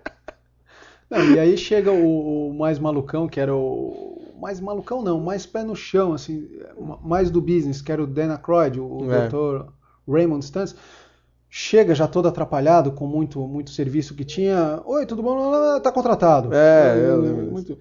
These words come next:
Speaker 1: Agora, por que que eles estavam com muito serviço? O, o tal do demônio que tava dentro da geladeira da
Speaker 2: Da Sigourney Weaver?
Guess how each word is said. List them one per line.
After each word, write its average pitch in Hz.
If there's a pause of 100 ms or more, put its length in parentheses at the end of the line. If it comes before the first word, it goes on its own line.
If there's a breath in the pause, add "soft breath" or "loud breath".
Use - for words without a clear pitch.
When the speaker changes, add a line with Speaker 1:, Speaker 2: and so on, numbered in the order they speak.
(480 soft breath)
Speaker 1:
Agora, 185
por 277
que 320
que -
eles 247
estavam 202
com 180
muito 180
serviço? 117 (1500)
O, 220
o -
tal 247
do 226
demônio 185
que -
tava 160
dentro 165
da 151
geladeira 143
da 123 (680)
Speaker 2:
Da 120
Sigourney 123
Weaver? 190